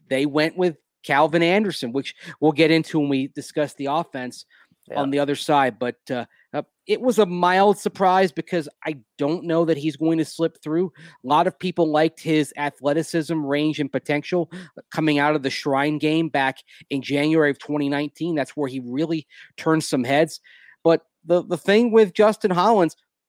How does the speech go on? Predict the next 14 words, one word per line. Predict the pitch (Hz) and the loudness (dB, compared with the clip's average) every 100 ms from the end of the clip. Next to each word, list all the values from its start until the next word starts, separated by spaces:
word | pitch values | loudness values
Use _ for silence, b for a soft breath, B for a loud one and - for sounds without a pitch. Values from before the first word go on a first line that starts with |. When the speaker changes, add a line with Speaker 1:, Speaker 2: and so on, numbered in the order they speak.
| _ _ _ _ - | _ _ _ _ -2
Speaker 1:
when | 190 | 0
the | 202 | 0
Broncos | 175 220 302 285 202 | 2 2 2 0 0
drafted | 214 269 330 196 | 0 0 0 0
him, | 185 | 2
they | 196 233 | 2 0
talked | - - 240 285 - | -2 2 2 2 0
about | 190 165 143 | 0 0 0
him | 123 147 143 139 | -2 -2 -2 -4
being | 127 165 165 160 | -4 -2 -2 -2
a | 147 | -4
guy | 156 151 151 | 0 2 2
who | 143 135 | 0 -2
could | - 131 | -4 -6